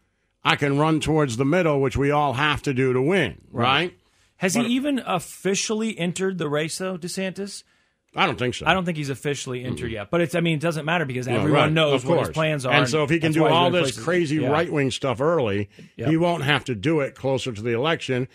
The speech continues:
Speaker 1: and he can look more like a regular person to moderate people.
Speaker 2: Yeah,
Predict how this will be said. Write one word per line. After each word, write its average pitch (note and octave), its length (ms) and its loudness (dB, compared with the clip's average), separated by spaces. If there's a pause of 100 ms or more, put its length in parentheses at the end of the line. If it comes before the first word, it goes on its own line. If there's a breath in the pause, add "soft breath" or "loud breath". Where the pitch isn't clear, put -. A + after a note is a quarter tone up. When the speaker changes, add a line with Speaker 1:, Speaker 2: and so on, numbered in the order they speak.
(280 soft breath)
Speaker 1:
and B2+ 100 0
he C3 80 2
can C3 200 0
look B2 140 -2
more B2+ 240 2
like B2 200 0
a A2+ 80 0
regular B2+ 560 0
person B2 600 -2
to C3+ 420 0
moderate B2+ 480 -2
people. E3 380 -4
Speaker 2:
Yeah, A2+ 220 -8